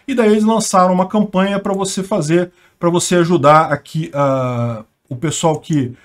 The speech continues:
que tá precisando de, de, eh, alimentos e coisa e tal. E também, quem quiser doar Bitcoin, você pode fazer a doação em Bitcoin.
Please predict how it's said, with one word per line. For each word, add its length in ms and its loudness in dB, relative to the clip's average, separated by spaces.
que 100 -4
tá 260 2
precisando 720 -2
de, 320 0
de, 400 -2
eh, 240 -8
alimentos 640 0
e 60 -2
coisa 180 -4
e 40 -12
tal. 160 2
E 60 0
também, 420 0
quem 160 -2
quiser 260 0
doar 300 2
Bitcoin, 560 -2
você 180 -6
pode 260 -6
fazer 180 -4
a 60 -2
doação 420 -4
em 100 0
Bitcoin. 600 -2